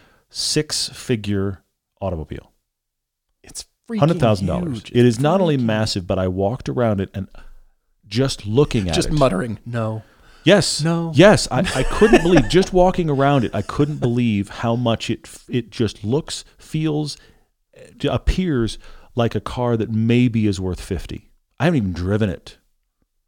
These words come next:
Speaker 1: And I knew that it was being paid for by six figures and up. So Hummer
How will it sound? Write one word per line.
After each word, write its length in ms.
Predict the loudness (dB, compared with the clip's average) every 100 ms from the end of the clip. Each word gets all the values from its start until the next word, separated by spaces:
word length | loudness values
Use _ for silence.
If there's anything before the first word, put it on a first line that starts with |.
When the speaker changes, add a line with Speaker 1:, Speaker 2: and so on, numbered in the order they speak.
| _ -6
Speaker 1:
And 140 | -2
I 80 | 2
knew 180 | 2 2
that 80 |
it 100 | 0 -4
was 100 | -4
being 260 | -4 -2
paid 240 | -4 -6 -4
for 180 | -6
by 180 | -6 -8
six 280 | -8 -8 -10
figures 380 | -10 -8 -6 -8
and 100 | -8
up. 200 | -10 -10
So 180 | -10 -10
Hummer 840 | -12 -16 -18 -8 -2 0 0